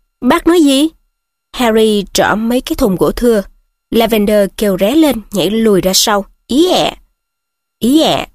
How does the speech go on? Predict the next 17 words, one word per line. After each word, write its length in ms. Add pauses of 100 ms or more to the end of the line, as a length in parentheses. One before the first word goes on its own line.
đúng 260
là 160
tóm 280
tắt 180
được 300
toàn 200
bộ 300
cảm 220
tưởng 220
của 100
Harry 400 (100)
và 100
bọn 200
quái 300
tôm 220
đuôi 160
nổ. 300